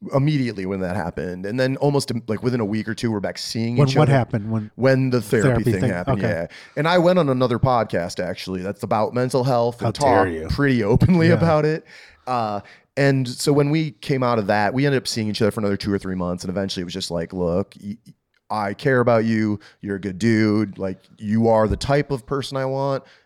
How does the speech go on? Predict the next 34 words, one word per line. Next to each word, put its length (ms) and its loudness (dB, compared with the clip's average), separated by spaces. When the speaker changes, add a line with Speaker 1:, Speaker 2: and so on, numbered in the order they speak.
Speaker 1:
but 100 -8
you 120 0
just, 320 -8
you've 220 -6
gotta 280 0
get 220 -6
yourself 500 -6
straight." 360 -8
Speaker 2:
And 80 -2
you 80 4
were 80 4
dealing 260 2
with 80 0
a 80 -8
lot 240 -2
of 80 -8
shit 320 -6
too. 320 -2
I 40 -8
mean, 180 -6
Speaker 1:
Yeah. 340 2
Speaker 2:
you 80 -6
got 180 2
laid 220 -2
off 300 2
and 100 -6
your, 240 -6
and 160 -6
your 80 -2
mom 300 -4
passed 260 -4
away 200 -4
too, 260 -6
right? 260 -8